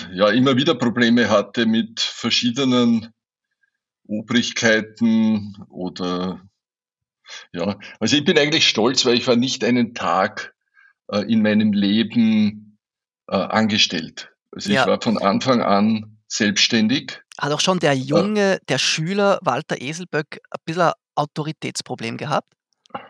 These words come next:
Speaker 1: Ja, sicher. Ich hab
Speaker 2: Ja.
Speaker 1: mir so mit dem Anpassen war's für mich nicht so einfach. Das
Speaker 2: Mhm.
Speaker 1: ist auch mein ganzes Leben so geblieben, ja.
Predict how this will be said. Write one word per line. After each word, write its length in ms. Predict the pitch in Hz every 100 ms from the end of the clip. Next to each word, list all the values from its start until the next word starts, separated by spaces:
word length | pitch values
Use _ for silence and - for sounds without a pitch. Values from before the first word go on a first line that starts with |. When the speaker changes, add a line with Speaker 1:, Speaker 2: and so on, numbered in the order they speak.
| _ _ _
Speaker 1:
Ja, 240 | 113 117 120
sicher. 360 | - 131 110
Ich 160 | 95 98 104
hab 220 | 95 104
Speaker 2:
Ja. 140 | 113
Speaker 1:
mir 120 | 92
so 220 | 87 - 107
mit 200 | 110 110
dem 120 | 120
Anpassen 580 | 104 110 123 110 - 107
war's 200 | 104 -
für 120 | 117
mich 400 | 107 107 - -
nicht 440 | 208 208 - -
so 340 | - - 180 -
einfach. 580 | 98 92 101 - - - _ - - -
Das 220 | 123 123
Speaker 2:
Mhm. 60 | 143
Speaker 1:
ist 80 | 147
auch 160 | 139
mein 200 | 120 131
ganzes 400 | 123 113 117 139
Leben 220 | 117 117 120
so 160 | 127
geblieben, 640 | 107 107 113 120 120 85 82
ja. 260 | 107 107